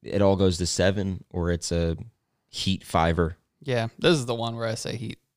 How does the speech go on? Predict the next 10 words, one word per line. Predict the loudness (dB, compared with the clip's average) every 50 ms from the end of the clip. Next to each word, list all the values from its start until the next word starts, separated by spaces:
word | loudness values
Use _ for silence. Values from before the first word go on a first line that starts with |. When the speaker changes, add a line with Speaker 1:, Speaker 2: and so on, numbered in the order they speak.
| _
Speaker 2:
six, | -10 -8 -6 -4 -4 -4 -4 -6 -6 -8 -8 -8 -6
just | -4 -4 -4 -4 -4 -4
without | -4 -2 -2 -2 -2 -2
any | -2 -4 -4 -4
sort | -4 -6 -6 -6 -8
of | -8 -8
home | -8 -6 -6 -8
court | -6 -2 0 0 0 0 -2 -6
designations. | -8 -8 -6 -6 -8 -8 -8 -8 -8 -6 -4 -2 -2 -2 -2 -4 -4 -4 -4
I | -6 -6 -6 -8